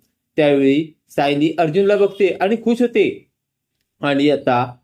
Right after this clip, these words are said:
अर्जुन सुद्धा सायलीला बघतो, खुश होतो. अर्जुन धावतच सायलीला मिठी मारून जातो आणि सायली सुद्धा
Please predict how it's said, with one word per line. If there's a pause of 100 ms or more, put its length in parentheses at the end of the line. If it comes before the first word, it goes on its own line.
अर्जुन
सुद्धा
सायलीला
बघतो,
खुश
होतो. (200)
अर्जुन
धावतच
सायलीला
मिठी
मारून
जातो (120)
आणि
सायली
सुद्धा